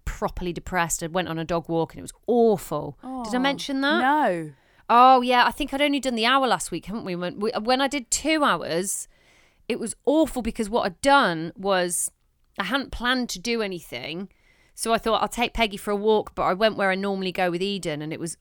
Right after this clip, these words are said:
Speaker 1: Jenny, it was awful. I was like, just, uh, it, like a really dark sadness. It was just
Speaker 2: Oh.
Speaker 1: ho-, it was horrible. It was, I was so,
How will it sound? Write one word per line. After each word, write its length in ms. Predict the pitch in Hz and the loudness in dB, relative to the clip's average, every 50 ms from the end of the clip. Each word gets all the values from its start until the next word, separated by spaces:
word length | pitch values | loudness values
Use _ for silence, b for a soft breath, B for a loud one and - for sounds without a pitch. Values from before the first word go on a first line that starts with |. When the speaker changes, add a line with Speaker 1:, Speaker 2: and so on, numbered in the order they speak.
| _ _ _ _ _ _ _ - - | _ _ _ _ _ _ _ -16 -10
Speaker 1:
Jenny, 320 | - - 269 262 233 214 | -4 -2 0 0 0 0
it 60 | 156 | -2
was 100 | 175 170 - - - - - - - - | -4 -6 -10 -14 -18 -20 -20 -20 -10 -4
awful. 640 | - - 311 311 302 262 185 - - - 165 156 - - | 0 2 4 4 4 4 2 0 -4 -4 -4 -4 -2 0
I 100 | - 214 | 2 2
was 160 | 233 247 240 254 | 2 2 2 4
like, 420 | 240 240 233 226 220 - - - _ _ _ _ _ _ _ _ _ _ _ _ _ _ _ - _ _ _ _ _ - - | 6 8 8 6 4 0 -6 -18 _ _ _ _ _ _ _ _ _ _ _ _ _ _ _ -20 _ _ _ _ _ -14 -8
just, 480 | - 262 311 269 - - - - - - _ _ _ _ _ _ _ _ _ - - - - _ _ _ - | -2 0 0 0 0 0 -2 -4 -10 -16 _ _ _ _ _ _ _ _ _ -20 -20 -20 -20 _ _ _ -6
uh, 100 | 202 - - _ _ _ _ _ | -6 -6 -6 _ _ _ _ _
it, 200 | 277 269 - - _ - 214 | -6 -6 -6 -6 _ -8 -6
like 220 | 262 269 254 - | -4 -4 -2 -2
a 60 | 269 | -4
really 480 | 240 240 262 320 330 311 277 262 202 - - | -2 2 4 4 4 4 4 2 -2 0 4
dark 420 | 262 254 240 226 214 - - - | 4 4 6 4 2 0 -2 -4
sadness. 640 | - - 247 254 196 - 160 151 156 147 - - - | -4 0 0 0 0 -2 -6 -10 -10 -12 -16 -10 -6
It 60 | - 254 | -4 -2
was 100 | 349 359 | -2 0
just 140 | - - 339 | 0 0 -2
Speaker 2:
Oh. 80 | 339 330 | -2 -4
Speaker 1:
ho-, 60 | - - | -2 0
it 100 | 311 269 | 0 0
was 100 | 247 220 | 0 -4
horrible. 920 | - - - - - 349 392 392 381 339 254 202 - 170 156 156 151 - - | -6 -8 -12 -4 0 2 4 4 4 4 2 0 -4 -8 -12 -12 -10 -8 -6
It 140 | 220 226 | -6 -6
was, 160 | 240 262 233 - | -6 -8 -6 -4
I 100 | - 277 | -2 -4
was 160 | 285 285 247 - | -4 -4 -8 -6
so, 320 | - 311 302 302 302 | -4 -2 -2 -2 -4